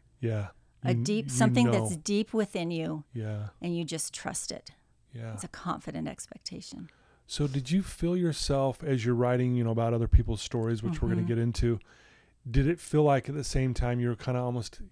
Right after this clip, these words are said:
Speaker 1: you know, healing yourself, or in other words, maybe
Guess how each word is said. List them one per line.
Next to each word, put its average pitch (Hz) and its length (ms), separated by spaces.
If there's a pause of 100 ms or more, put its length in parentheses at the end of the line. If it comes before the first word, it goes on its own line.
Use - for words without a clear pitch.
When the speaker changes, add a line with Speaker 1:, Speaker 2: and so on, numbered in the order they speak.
Speaker 1:
you 131 100
know, 110 220 (520)
healing 139 420
yourself, 123 680
or 127 240
in 120 120
other 123 180
words, 117 320
maybe 117 200